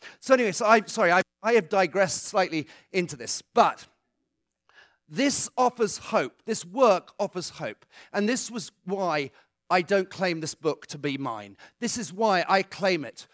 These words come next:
to be God's. Because it is God's testimony. It is God's evidence.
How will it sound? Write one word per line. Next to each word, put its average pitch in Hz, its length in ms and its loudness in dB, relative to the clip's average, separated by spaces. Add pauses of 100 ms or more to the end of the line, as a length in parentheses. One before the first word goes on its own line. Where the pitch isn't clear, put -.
(200)
to 208 160 -8
be 170 180 -6
God's. 123 640 -6 (580)
Because 226 300 -2
it 220 100 2
is 202 200 -2
God's 226 560 2 (200)
testimony. 139 680 -4
It 254 140 -2
is 202 160 -4
God's 226 480 2 (100)
evidence. 151 560 0